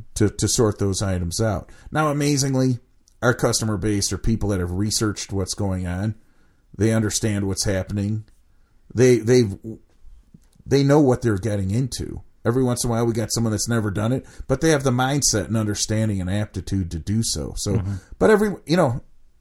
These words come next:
Speaker 1: no matter how many homes you've done, there's always something different. Maybe it's a different state. Maybe it's a different piece of land. There's always little details that it's nice to have someone to talk to,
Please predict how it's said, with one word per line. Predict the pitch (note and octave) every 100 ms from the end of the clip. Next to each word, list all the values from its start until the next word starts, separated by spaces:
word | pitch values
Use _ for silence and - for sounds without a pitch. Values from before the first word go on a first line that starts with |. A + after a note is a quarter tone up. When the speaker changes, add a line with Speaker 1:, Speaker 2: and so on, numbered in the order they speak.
| -
Speaker 1:
no | C3
matter | C#3+ D3+ D3
how | C#3+
many | D3+ C#3+ B2+
homes | C3+ C3 A2+
you've | G2
done, | C3+ C3 F#2+ F#2+ _ -
there's | A2+ C3
always | C3 B2 -
something | A#2+ A2+ A#2
different. | G#2+ G#2 - C3+ - -
Maybe | G#2+ G#2+ A2
it's | G#2+
a | G2
different | G#2+ - G2 -
state. | G#2+ G2 B2 - - _ - G#2+
Maybe | A2+
it's | A2+ A2+
a |
different | G2+ G2+ - G#2+ -
piece | G#2 -
of | G2
land. | F#2 F2+ G#2+ - - _ -
There's | A#2+
always | D3 D3 C3 B2+
little | C3+ A2+
details | C3+ D#3 A#2 A2+ G#2+
that | A#2+
it's | A2+ C#3
nice | C#3 -
to | B2+
have | A#2 A2+
someone | - A2+ G2+
to | F2
talk | - B2+ D3+ -
to, | - E2+ D#2